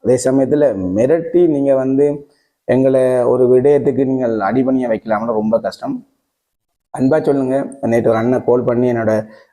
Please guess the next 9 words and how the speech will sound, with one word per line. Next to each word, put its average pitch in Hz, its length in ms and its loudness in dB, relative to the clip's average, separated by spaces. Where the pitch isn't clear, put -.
அஹ், 95 380 2
நலன் 117 260 -2
விசாரிச்சு, 104 460 -2
"தம்பி, 98 280 -2
இது 95 280 -8
சில 92 320 -8
தவறுகள் 101 420 -2
இருக்கிறான்னு" 90 440 -6
சொன்னாங்க. 87 400 -10